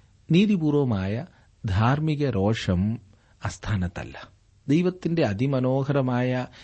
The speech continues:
ശൈലി ലംഘിക്കുമ്പോൾ നമുക്ക് അസ്വസ്ഥത അനുഭവപ്പെടുന്നില്ല എങ്കിൽ നമുക്ക് ഏതോ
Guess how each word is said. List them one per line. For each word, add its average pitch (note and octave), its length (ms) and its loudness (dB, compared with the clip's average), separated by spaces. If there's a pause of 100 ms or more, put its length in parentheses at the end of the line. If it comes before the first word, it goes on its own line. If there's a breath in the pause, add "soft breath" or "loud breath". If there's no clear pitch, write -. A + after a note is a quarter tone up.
(160 loud breath)
ശൈലി A#2+ 300 4
ലംഘിക്കുമ്പോൾ A2+ 800 2
നമുക്ക് F#2+ 380 -2
അസ്വസ്ഥത G#2+ 560 -6
അനുഭവപ്പെടുന്നില്ല G2 1080 -2
എങ്കിൽ E2+ 480 -2 (420 loud breath)
നമുക്ക് F#2 280 -4
ഏതോ F#2+ 320 -2